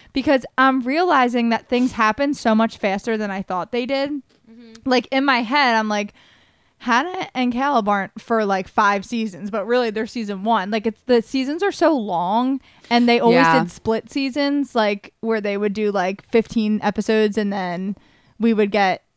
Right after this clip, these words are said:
Speaker 1: a new season, like, six months later. What is that called? It's called something.
Speaker 2: Mid-season?
Speaker 3: Mid-season
Speaker 2: Like
Speaker 3: finale.
Speaker 1: I guess,
Speaker 2: Like
Speaker 1: yeah.
Speaker 2: a, like a fall,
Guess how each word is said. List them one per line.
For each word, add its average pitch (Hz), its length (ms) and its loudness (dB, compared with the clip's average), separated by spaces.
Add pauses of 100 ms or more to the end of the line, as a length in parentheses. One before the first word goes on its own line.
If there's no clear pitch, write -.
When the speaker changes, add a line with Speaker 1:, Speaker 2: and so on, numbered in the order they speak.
Speaker 1:
a 226 80 2
new 208 180 4
season, 202 400 -4
like, 165 160 -6
six 214 220 -6
months 202 180 -4
later. 196 240 -6
What 220 140 -8
is 233 60 -14
that 262 140 -4
called? 247 320 -4
It's 214 140 -12
called - 240 -8
something. 214 160 -10
Speaker 2:
Mid-season? 220 540 -2
Speaker 3:
Mid-season 214 380 0
Speaker 2:
Like 196 40 -6
Speaker 3:
finale. 190 280 -4
Speaker 1:
I - 20 -2
guess, 180 380 -4
Speaker 2:
Like 294 100 -2
Speaker 1:
yeah. 254 220 0
Speaker 2:
a, - 20 -6
like 247 140 -2
a 202 360 0
fall, 208 340 -2